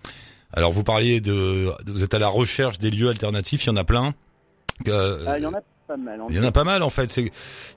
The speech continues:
Speaker 1: c'était l'idée de départ quoi, c'était de voir tous les,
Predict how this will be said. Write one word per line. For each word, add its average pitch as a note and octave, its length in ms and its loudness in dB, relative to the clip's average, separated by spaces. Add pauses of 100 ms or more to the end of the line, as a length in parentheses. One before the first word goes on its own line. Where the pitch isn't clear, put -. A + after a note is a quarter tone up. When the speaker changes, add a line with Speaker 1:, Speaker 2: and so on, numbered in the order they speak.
(300)
Speaker 1:
c'était B2+ 420 2
l'idée C#3+ 220 2
de C3+ 60 -4
départ E3 360 0
quoi, B2 140 2
c'était A#2 280 0
de A#2 100 2
voir C3+ 380 2
tous - 140 -4
les, G#2+ 840 2